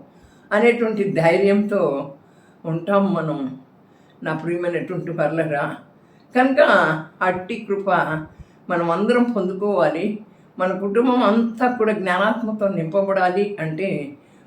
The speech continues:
మన యొక్క ఇల్లు, ఆత్మీయమైన ఇల్లు క్రీస్తుని బండపైన కట్టబడాలి అంటే మనం జ్ఞానం కలిగి ఉండాలి. ఆ జ్ఞానం కొరకు, ఆ వివేచన కొరకు, ఆ తెలివి కొరకు మనం మొరపెట్టే వరంగా ఉండాలి.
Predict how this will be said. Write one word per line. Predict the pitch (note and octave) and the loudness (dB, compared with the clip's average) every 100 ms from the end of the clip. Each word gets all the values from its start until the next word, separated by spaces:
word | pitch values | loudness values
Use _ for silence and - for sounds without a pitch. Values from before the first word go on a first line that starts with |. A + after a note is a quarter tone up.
| - | -2
మన | G3 | 0
యొక్క | G#3+ G#3 G#3 | 2 2 2
ఇల్లు, | F#3+ F#3 G#3 A#3 | 2 2 2 2
ఆత్మీయమైన | G#3+ F#3 G#3+ G#3+ A#3 A#3 G#3+ F3 F#3+ F3+ | 4 6 4 4 2 2 0 -4 -6 -6
ఇల్లు | D#3 D#3 G3 F#3 D3 C#3 - - _ _ _ - | -2 -2 0 0 0 -4 -12 -20 _ _ _ -2
క్రీస్తుని | A3+ A#3+ A#3+ - A3+ G3 | 0 2 -2 0 2 2
బండపైన | E3 F3+ G#3 G#3+ G#3 E3 | 0 0 0 0 -2 -2
కట్టబడాలి | F3 E3 - G3 F3+ F3+ E3+ G3+ - | -6 -10 -8 -4 0 0 0 -2 -4
అంటే | E3 E3 F3+ D3+ D3+ - - _ - | -8 -6 -6 -6 -8 -12 -20 _ -10
మనం | E3+ E3 D3+ | -4 -2 -2
జ్ఞానం | C3+ D#3 E3+ F3+ | -2 -2 -2 -4
కలిగి | F3+ D#3 D#3 | -6 -6 -4
ఉండాలి. | D3+ C#3+ D#3 C#3 C3+ - - _ _ - | -4 -2 -4 -4 -8 -12 -16 _ _ -2
ఆ | F3+ | 0
జ్ఞానం | F3+ G3+ G#3 A3 A#3 | 2 2 2 2 0
కొరకు, | G#3+ G3 F#3+ E3 D3+ D#3 - - _ _ E3 | -2 -2 -4 -2 -2 -6 -10 -20 _ _ -2
ఆ | F3 | 0
వివేచన | F#3 G#3 G#3+ - A3 | 4 4 2 0 -4
కొరకు, | G#3 F#3 F#3 F#3 D#3 E3 E3 - _ - - | -2 -4 -4 -6 -4 -6 -8 -16 _ -18 -2
ఆ | F#3 F#3+ G#3 | 0 2 4
తెలివి | G#3+ B3 | 6 6
కొరకు | A3+ A3 F3+ - G3+ E3 D3+ D#3 - _ _ - | 2 0 -2 0 -2 0 -2 -6 -14 _ _ -6
మనం | F3+ F3 D#3+ | -4 -2 0
మొరపెట్టే | D#3 C#3+ G#3 G3+ G3+ | 0 0 -4 -2 0
వరంగా | F#3+ E3+ F3 E3 | 0 -2 -2 -2
ఉండాలి. | E3+ D#3 F3 F3+ D#3+ D#3 | -2 -2 0 0 0 -2